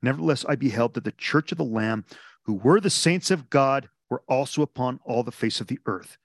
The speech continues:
And their dominions upon all the face of the earth were small, because of the wickedness and the, of the great whore whom I saw. And it came to pass that I beheld that the great mother of abominations did gather together the multitudes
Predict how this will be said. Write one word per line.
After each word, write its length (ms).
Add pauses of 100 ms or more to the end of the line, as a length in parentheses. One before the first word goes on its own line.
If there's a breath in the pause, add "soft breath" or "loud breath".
(380 loud breath)
And 100
their 80
dominions 960
upon 260
all 120
the 80
face 280
of 60
the 140 (100)
earth 260
were 100
small, 600 (480)
because 340
of 80
the 80
wickedness 800
and 140
the, 80 (200)
of 120
the 60
great 300
whore 460
whom 240
I 180
saw. 340 (680 soft breath)
And 60
it 80
came 200
to 100
pass 260
that 120
I 60
beheld 460
that 140
the 60
great 320
mother 240
of 140
abominations 680
did 180
gather 200
together 320
the 100
multitudes 520